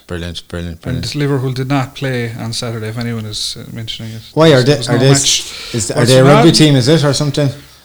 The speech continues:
Speaker 2: No, no, there, there was just no match at all on Saturday, <laughs> so, yeah.
Speaker 1: I heard they lost the game or something,
Speaker 2: No, no,
Speaker 1: is
Speaker 2: no,
Speaker 1: it?
Speaker 2: they couldn't have, yeah, no, no, 'cause
Speaker 1: No,
Speaker 2: there was
Speaker 1: no,
Speaker 2: no
Speaker 1: no,
Speaker 2: match,
Speaker 1: no, no.
Speaker 2: yeah.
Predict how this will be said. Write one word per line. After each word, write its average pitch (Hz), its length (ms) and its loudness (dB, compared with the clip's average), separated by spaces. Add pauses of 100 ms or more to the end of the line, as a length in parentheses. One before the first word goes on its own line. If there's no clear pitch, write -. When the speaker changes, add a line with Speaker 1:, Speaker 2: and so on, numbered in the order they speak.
(100)
Speaker 2:
No, 190 220 -6
no, 196 160 -6
there, 185 160 -6
there 170 120 -8
was 160 120 -4
just 165 120 -4
no 170 160 0
match 165 260 0
at 147 120 4
all 147 140 4
on 147 120 4
Saturday, 139 440 2
<laughs> 127 60 -6
so, 127 320 -4 (300)
yeah. 135 140 -8 (440)
Speaker 1:
I 135 80 2
heard 190 120 6
they 180 80 4
lost 185 320 6
the 131 80 0
game 113 200 0
or 104 80 -2
something, 233 200 2
Speaker 2:
No, 294 60 6
no, - 60 4
Speaker 1:
is 190 40 6
Speaker 2:
no, 285 120 8
Speaker 1:
it? 285 40 4
Speaker 2:
they 277 100 0
couldn't 247 280 0
have, 196 220 -2
yeah, 190 200 0
no, 180 260 -2
no, 170 140 -4
'cause 127 80 -4
Speaker 1:
No, 127 80 4
Speaker 2:
there 131 80 6
was 120 100 6
Speaker 1:
no, 117 80 4
Speaker 2:
no 110 80 4
Speaker 1:
no, 143 60 4
Speaker 2:
match, 98 360 0
Speaker 1:
no, - 60 -2
no. 139 80 -2
Speaker 2:
yeah. 139 80 -6